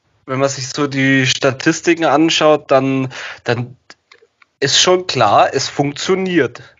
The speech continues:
Also die Ansteckungsrate ist über einen wesentlich größeren Zeitraum wesentlich geringer.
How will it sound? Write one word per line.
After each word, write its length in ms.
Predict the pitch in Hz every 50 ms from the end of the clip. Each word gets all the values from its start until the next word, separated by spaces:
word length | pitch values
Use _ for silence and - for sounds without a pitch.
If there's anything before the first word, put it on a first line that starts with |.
| _ _ _
Also 540 | - 101 101 107 110 104 104 107 107 107 110 - - - - - - - - _ _ -
die 100 | 127 123
Ansteckungsrate 1120 | 101 113 127 139 - - - 160 - 170 170 170 156 - 156 143 139 143 156 - - 175
ist 560 | 175 160 123 131 135 131 - - - - -
über 320 | - - 139 127 120 127 98
einen 240 | 117 120 120 110 113
wesentlich 680 | 117 127 143 151 175 170 170 170 160 - - - - _ _
größeren 520 | - 127 120 127 143 143 - 156 147 147 131
Zeitraum 580 | - - 117 117 135 - - 151 156 143 135 117
wesentlich 460 | 120 123 139 151 147 - 156 - -
geringer. 420 | - 165 - 135 123 113 101 92